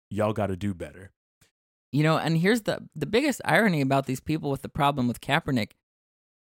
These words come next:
Speaker 2: is that his protest is the easiest to ignore.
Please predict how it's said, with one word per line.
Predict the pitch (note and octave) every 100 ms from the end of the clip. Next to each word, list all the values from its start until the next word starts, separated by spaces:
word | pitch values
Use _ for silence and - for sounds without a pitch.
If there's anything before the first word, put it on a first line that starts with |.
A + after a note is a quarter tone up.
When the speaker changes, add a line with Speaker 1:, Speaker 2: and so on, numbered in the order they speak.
| -
Speaker 2:
is | B2
that | B2+ A#2
his | E3 G#3+
protest | - D#3+ D3+ D3 B2 - - - _ _ _ _ -
is | C#3
the | C3+ B2 -
easiest | C#3 C#3+ B2+ A#2 A2+ -
to | A#2+
ignore. | A2 A2 G2 F2+ E2